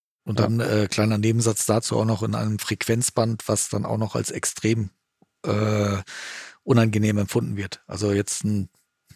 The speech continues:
Speaker 1: Boxer oder ein schöner V vier, der klingt dann halt so ein bisschen sonorig, bassig, also der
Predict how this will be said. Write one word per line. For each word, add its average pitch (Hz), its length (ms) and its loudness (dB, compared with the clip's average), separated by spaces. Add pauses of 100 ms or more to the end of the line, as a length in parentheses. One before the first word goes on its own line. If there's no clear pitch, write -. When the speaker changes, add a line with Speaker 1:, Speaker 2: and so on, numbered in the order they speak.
(120)
Speaker 1:
Boxer 107 360 2
oder 104 260 2
ein 98 140 0
schöner 110 260 0
V 107 180 0
vier, 120 540 0
der 113 100 2
klingt - 320 -6
dann 104 200 0
halt 107 180 0
so - 100 -6
ein 101 40 -2
bisschen 104 300 -4
sonorig, 104 600 0
bassig, 117 420 2
also - 160 -6
der 98 280 -6